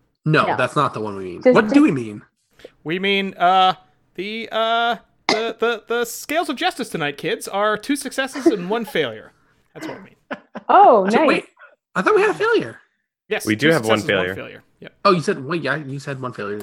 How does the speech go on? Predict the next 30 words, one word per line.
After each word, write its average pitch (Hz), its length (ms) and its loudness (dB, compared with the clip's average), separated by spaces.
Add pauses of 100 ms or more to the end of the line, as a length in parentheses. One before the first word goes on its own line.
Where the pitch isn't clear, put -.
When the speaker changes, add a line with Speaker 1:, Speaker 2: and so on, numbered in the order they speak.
Speaker 3:
I 131 80 -12
did. 214 180 -18
Speaker 1:
That's 113 120 -10
what 117 80 -10
Speaker 3:
I 113 40 -10
Speaker 1:
you 110 40 -14
said. 113 100 -12
Speaker 3:
did. 104 100 -14 (100)
Speaker 1:
That's 101 140 -18
the 113 80 -8
Speaker 3:
And 110 80 -8
Speaker 1:
one 113 120 -8
Speaker 3:
you 160 100 -8
Speaker 1:
you 113 60 -10
Speaker 3:
thought 165 100 -4
Speaker 1:
used. - 100 -10
Speaker 3:
we 156 60 -8
had 160 120 -8
a 160 40 -18
failure? 185 260 -14
You 147 140 -18
were 170 60 -20
right, 131 340 -18
son. 110 260 -20 (320)
Speaker 1:
I - 60 -2
Speaker 3:
All 233 60 0
Speaker 1:
was, - 60 -8
Speaker 3:
right. 202 320 -4
Speaker 1:
I 131 60 -12
was - 200 -14